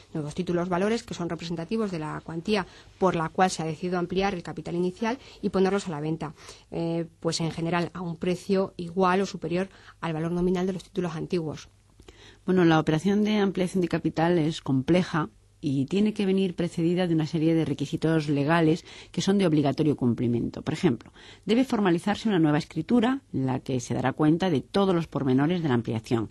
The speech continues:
Speaker 2: y dicha escritura deberá ser inscrita en el registro mercantil. Pero en la práctica, la ampliación del capital provoca, pues, unos determinados efectos que complican la operación financiera.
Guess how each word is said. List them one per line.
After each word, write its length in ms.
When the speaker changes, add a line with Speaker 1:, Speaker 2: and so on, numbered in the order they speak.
Speaker 2:
y 100
dicha 200
escritura 440
deberá 280
ser 320
inscrita 360
en 60
el 120
registro 380
mercantil. 580
Pero 180
en 140
la 80
práctica, 580
la 140
ampliación 560
del 80
capital 400
provoca, 480
pues, 160
unos 220
determinados 560
efectos 540
que 100
complican 920
la 100
operación 440
financiera. 580